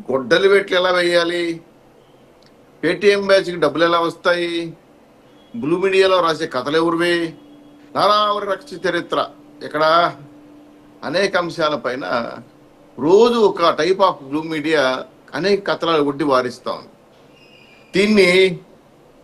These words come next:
పార్టీకి ఆపాదించుకోనో, వ్యక్తిగత ఆపాదించుకోనో మేము మాట్లాడలేం. కాకపోతే కొంత అభిమానాలు, ఏదో రకరకాలుగా మనసులో కొంతమంది కోరికలు ఉంటాయి. దాన్ని పవన్ కళ్యాణ్ గారు, సీఎం గారు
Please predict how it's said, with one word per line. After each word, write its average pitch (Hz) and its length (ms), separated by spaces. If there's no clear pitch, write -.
పార్టీకి 147 400
ఆపాదించుకోనో, 147 760
వ్యక్తిగత 156 340
ఆపాదించుకోనో 143 640
మేము 127 200
మాట్లాడలేం. 107 440
కాకపోతే 247 360
కొంత 226 280
అభిమానాలు, 180 800
ఏదో 185 200
రకరకాలుగా 151 800
మనసులో 143 340
కొంతమంది 131 380
కోరికలు 131 360
ఉంటాయి. 92 260
దాన్ని 214 480
పవన్ 190 280
కళ్యాణ్ 190 220
గారు, 180 220
సీఎం 180 380
గారు 175 260